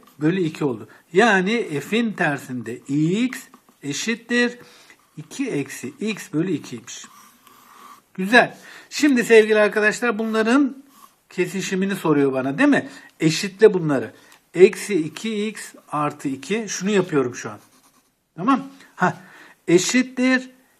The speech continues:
iki eksi x bölü iki. İçler dışlar eksi dört x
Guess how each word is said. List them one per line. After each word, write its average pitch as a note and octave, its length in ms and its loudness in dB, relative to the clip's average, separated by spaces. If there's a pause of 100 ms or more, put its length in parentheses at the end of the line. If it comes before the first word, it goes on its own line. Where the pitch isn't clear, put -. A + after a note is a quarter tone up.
(220)
iki F3 320 -4
eksi D#3 360 -2
x G#3 500 -6
bölü D#3 200 0
iki. C3+ 340 -6 (640)
İçler F3 460 0
dışlar G3 360 -4
eksi F3 480 -2
dört F#3+ 280 2
x G3 240 -4